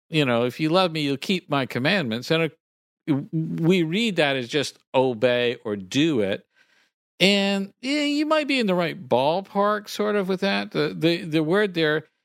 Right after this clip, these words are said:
is tereo, and it means to guard,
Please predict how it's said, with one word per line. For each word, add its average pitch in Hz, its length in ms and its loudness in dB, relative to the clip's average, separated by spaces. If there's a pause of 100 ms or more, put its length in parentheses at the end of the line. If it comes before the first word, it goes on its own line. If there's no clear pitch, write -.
(120)
is 143 260 2
tereo, 170 680 2
and 165 180 -2
it 170 200 -4 (160)
means 180 480 0
to 160 220 2
guard, 147 840 0